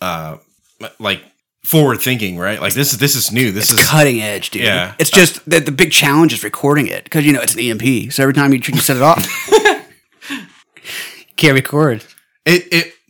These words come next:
Speaker 1: it harkens back. Like, I remember, you know, the Beatles get a little bit of reverb and they're like, "Holy shit." And people are like, "Oh, that sounds bad." And he's like, "Oh, no, I like it. Like, let's make it work."
Speaker 2: Yeah.
Speaker 1: You know?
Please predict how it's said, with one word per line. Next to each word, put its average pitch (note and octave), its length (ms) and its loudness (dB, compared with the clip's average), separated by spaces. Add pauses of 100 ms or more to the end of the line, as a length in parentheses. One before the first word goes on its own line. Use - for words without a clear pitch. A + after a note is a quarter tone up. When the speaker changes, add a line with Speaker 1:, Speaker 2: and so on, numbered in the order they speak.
(140)
Speaker 1:
it C#3+ 140 0
harkens D3+ 360 0
back. C#3+ 180 2
Like, C3 160 0
I C#3+ 80 2
remember, D3+ 360 2
you D3 100 4
know, B2+ 80 4
the G#2+ 100 -2
Beatles C#3 440 2
get C3 120 0
a A#2+ 40 -2
little B2 200 0
bit A#2 120 0
of G#2+ 80 -2
reverb A#2+ 500 0
and A2 120 -2
they're G2+ 100 -4
like, F#2 200 -4
"Holy G#2 300 -6
shit." E3+ 380 -4
And G#2 220 -8
people B2+ 240 -4
are A#2+ 60 -4
like, G2+ 220 -2
"Oh, D3 160 -2
that A#2+ 160 -2
sounds C#3 220 -4
bad." A2 300 -4
And F#2+ 100 -14
he's G2 120 -12
like, - 180 -16
"Oh, G#3 180 -8
no, D#3 180 -4
I A#2+ 120 -8
like D#3 280 -4
it. - 160 -20
Like, A#2 220 -14
let's D3+ 180 -8
make C#3+ 160 -2
it C#3+ 40 0
work." C#3+ 320 0
Speaker 2:
Yeah. F3 280 -2
Speaker 1:
You D3 80 0
know? D#3 160 2